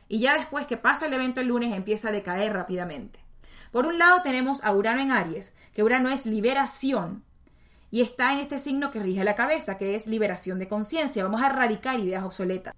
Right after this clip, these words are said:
Y como además Aries es el signo que rige Marte, no solamente nos vamos a liberar de ideas obsoletas, sino que vamos a actuar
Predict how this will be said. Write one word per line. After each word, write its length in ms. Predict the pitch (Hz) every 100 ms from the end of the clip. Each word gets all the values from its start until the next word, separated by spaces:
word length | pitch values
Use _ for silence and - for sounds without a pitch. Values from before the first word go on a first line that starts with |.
| -
Y 120 | -
como 200 | 240 233
además 540 | 220 220 240 247 233 - - - -
Aries 320 | 190 196 233
es 80 | 254
el 120 | 247
signo 300 | 247 269 240
que 100 | 190
rige 260 | 185 196 226
Marte, 560 | 240 247 202 - 226 254 - - - _
no 140 | - 247
solamente 380 | 320 320 320 311
nos 120 | 269
vamos 240 | 254 277
a 60 | 262
liberar 480 | 240 214 214 247 294
de 60 |
ideas 220 | 254 226
obsoletas, 680 | 247 247 254 196 - 180 - _
sino 260 | - 226 226
que 100 | 233
vamos 200 | 247 247
a 40 |
actuar 680 | - - - 269 220 175